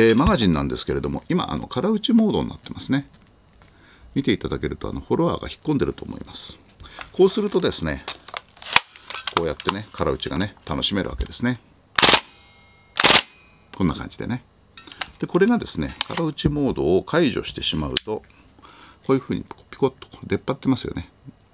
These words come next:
フォロワーがね。そうすると、こうやって止まっちゃうんですね。まあ、要するに、あの、え、ホールドオープンの状態になっちゃうんですね。はい。ということで、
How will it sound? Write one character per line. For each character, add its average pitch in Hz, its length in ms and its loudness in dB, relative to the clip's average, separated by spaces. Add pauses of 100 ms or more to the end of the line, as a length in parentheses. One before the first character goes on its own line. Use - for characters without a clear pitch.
(180)
フ - 80 -4
ォ - 20 -2
ロ 78 120 0
ワ - 100 -8
ー - 100 -16
が - 60 -10
ね。 113 180 -6 (480)
そ 151 80 0
う 147 60 0
す - 120 -4
る 139 120 -2
と、 180 160 2
こ - 60 0 (2500)
う - 40 4
や 143 60 4
っ - 20 0
て - 120 -20
止 127 100 0
ま 139 80 6
っ - 20 -4
ち 135 80 -4
ゃ 113 40 4
う 76 40 -4
ん 123 40 -6
で - 60 -10
す - 100 -6
ね。 101 180 -2
ま 101 80 2
あ、 101 40 6
要 101 60 6
す 98 160 2
る 78 80 2
に、 57 140 -4
あ 60 80 -4
の、 58 200 -4 (360)
え、 - 60 -4
ホ 151 200 4
ー 156 40 6
ル 147 60 2
ド 139 100 2
オ - 520 0
ー - 20 -8
プ 67 140 -6
ン 58 40 -2
の 55 100 -4
状 57 180 -8
態 - 160 -8
に 57 60 -4
な 69 80 -8
っ - 40 -10
ち - 100 -6
ゃ - 40 -14
う - 40 -14
ん - 40 -18
で - 60 -18
す - 120 -10
ね。 120 220 -2 (240)
は - 160 -14
い。 - 20 -4 (880)
と 160 120 4
い 160 60 8
う 151 60 4
こ 151 140 0
と 131 100 4
で、 143 240 2